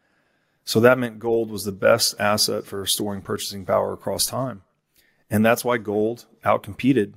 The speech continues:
all other monetary metals on the market and is,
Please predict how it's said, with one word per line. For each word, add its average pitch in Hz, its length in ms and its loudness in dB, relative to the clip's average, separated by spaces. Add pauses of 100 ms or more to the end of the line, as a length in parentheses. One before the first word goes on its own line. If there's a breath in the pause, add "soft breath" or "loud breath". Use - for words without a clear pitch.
(280)
all 110 300 2
other 101 160 -2
monetary 101 420 -2
metals 101 320 -6
on 104 80 -10
the 101 60 -10
market 98 420 -6 (240)
and 101 240 0
is, 104 400 0